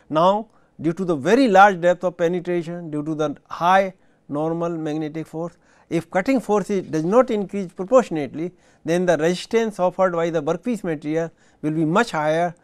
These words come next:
than the cutting force being applied through the rotation of the flexible magnetic abrasive brush, and this rotation is attained through a electric motor. So, it depends on many factors such as medium strength,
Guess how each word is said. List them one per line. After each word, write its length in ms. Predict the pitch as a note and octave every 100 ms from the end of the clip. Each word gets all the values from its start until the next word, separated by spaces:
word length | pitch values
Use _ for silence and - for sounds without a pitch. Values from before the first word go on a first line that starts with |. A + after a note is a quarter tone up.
| _ _
than 220 | D3 E3+
the 120 | F#3 F3
cutting 360 | F3 F#3 A3+
force 320 | - F3+ E3+
being 300 | D3+ E3+ E3+
applied 460 | D3+ C#3 D3 D3+ D#3+ _ _ _ _ _
through 360 | G3 A3 G#3
the 180 | F3 D#3+
rotation 640 | C#3+ F3+ F#3+ F#3+ F#3+ F#3 F3 _ _
of 140 | C#3 D3
the 140 | D#3+
flexible 560 | D#3 E3 E3 - E3+ E3+
magnetic 520 | D#3+ D3 D#3 D3+ D#3
abrasive 460 | C#3+ C#3 D3 D3 C3+
brush, 200 | D#3+ E3+ _ _ _
and 160 | - C#3+
this 180 | D#3+ D#3
rotation 480 | D3+ D3+ D3+ E3 D#3
is 120 | C#3
attained 420 | C#3 F#3 F3 F3 - _ _
through 360 | D3 D#3 D#3 - _ _ -
a 340 | D3 C3+ B2+ - _ _ _ _
electric 420 | E3+ E3+ - E3
motor. 380 | E3 G3+ C3 - - _ _ _ _ _
So, 140 | - D3
it 220 | F3+ D#3+
depends 400 | F3 A3 B3+ G#3
on 160 | G3 D#3
many 220 | F3 A3
factors 460 | - C3+ - D#3 D#3 _
such 220 | - D3+
as 180 | E3 D3+ - _ _
medium 480 | C#3 E3+ F#3 G3 F#3+
strength, 420 | E3 - F#3+ F3+